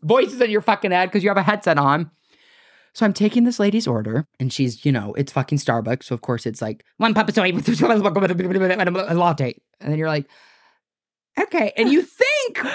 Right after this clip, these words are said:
when you're on the other end of it, like, "Oh, the speaker's designed so they can hear," that you think it's like, must be like a fucking podcast in their ear on the other end of it. It's not, okay? It's just as muffled as you would fucking assume.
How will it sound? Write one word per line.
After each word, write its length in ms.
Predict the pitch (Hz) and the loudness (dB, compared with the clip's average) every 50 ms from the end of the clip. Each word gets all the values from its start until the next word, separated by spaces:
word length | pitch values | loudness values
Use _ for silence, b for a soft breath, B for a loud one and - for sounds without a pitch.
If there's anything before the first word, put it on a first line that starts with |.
| B B B B B B 349 262 240 | B B B B B B -4 0 2
when 160 | 269 269 269 | 2 2 4
you're 160 | 277 269 269 | 4 4 4
on 100 | 262 254 | 4 4
the 140 | 247 240 233 | 4 4 4
other 200 | 220 214 214 208 | 2 2 2 0
end 200 | 190 185 202 208 | 0 2 0 2
of 80 | 180 | 2
it, 100 | 170 160 | 2 0
like, 220 | 160 165 160 143 - | 2 0 0 0 2
"Oh, 180 | - 196 185 156 | 2 2 2 2
the 140 | 139 151 151 | 2 0 -4
speaker's 460 | - - - 196 147 - 202 180 - | -4 -4 -6 -4 0 0 -2 -2 0
designed 580 | - - 147 131 113 135 131 135 131 123 127 | 0 0 0 2 2 2 4 4 2 0 0
so 80 | - 123 | -2 -2
they 100 | 117 120 | -2 -2
can 140 | 117 - 117 | -2 -2 -8
hear," 240 | 117 123 120 117 - - | -4 -2 -2 -4 -2 0
that 200 | 143 165 139 - | 0 0 0 0
you 140 | 151 175 180 | 0 0 0
think 260 | - - 175 156 139 | 2 0 0 2 0
it's 120 | 156 - | 0 2
like, 160 | - 135 - - _ | 2 0 0 0 _
must 260 | 143 143 139 - - | 2 2 2 2 0
be 80 | - 120 | -2 -2
like 140 | 104 - - | 0 -2 -6
a 40 | |
fucking 360 | 110 - 120 113 - - 139 135 | -2 -2 -2 0 2 0 0 2
podcast 520 | - 151 165 - - - 127 110 - - | 2 0 0 0 0 -4 -4 -4 -2 0
in 80 | 127 113 | 0 0
their 120 | 107 107 | 0 0
ear 300 | - 110 104 104 101 95 | -2 -2 -2 -2 -2 -2
on 100 | 120 127 | 0 0
the 100 | 117 123 | 2 2
other 220 | 135 143 131 123 120 | 2 2 2 2 -2
end 160 | 110 107 110 | -2 -2 -4
of 80 | 110 113 | -4 -4
it. 160 | 127 123 - | -4 -4 0
It's 220 | - 165 175 - - | -2 -2 -2 -2 -2
not, 320 | 175 185 190 170 131 - - | 2 2 2 2 2 0 -2
okay? 300 | 139 143 - 160 147 151 | -2 0 0 2 2 2
It's 280 | 151 - 156 151 - - | 2 2 0 0 -2 -2
just 220 | - 180 151 - | -2 -2 0 0
as 100 | 214 180 | 0 2
muffled 480 | 147 139 135 147 151 151 190 190 175 165 | 2 2 4 2 2 2 0 0 2 2
as 140 | 147 139 139 | 0 0 0
you 100 | 156 156 | 0 0
would 140 | 151 139 | 0 2
fucking 260 | - 156 143 - 151 143 | 2 0 0 2 0 -2
assume. 360 | 131 123 - 147 131 113 | -2 0 -2 -2 -2 -2